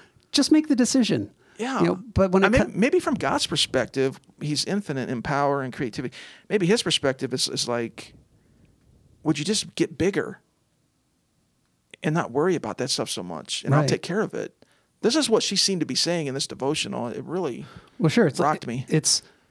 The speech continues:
Speaker 1: you know, the phrase that,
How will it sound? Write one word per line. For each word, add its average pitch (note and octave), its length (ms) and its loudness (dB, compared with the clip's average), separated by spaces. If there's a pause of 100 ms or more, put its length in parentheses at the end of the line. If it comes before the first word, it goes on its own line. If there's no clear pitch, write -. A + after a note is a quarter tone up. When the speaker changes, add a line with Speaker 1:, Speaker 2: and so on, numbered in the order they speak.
(640)
Speaker 1:
you G3 140 4
know, D#3 100 4 (580)
the E3 140 -2
phrase D#3+ 340 4
that, C#3 300 2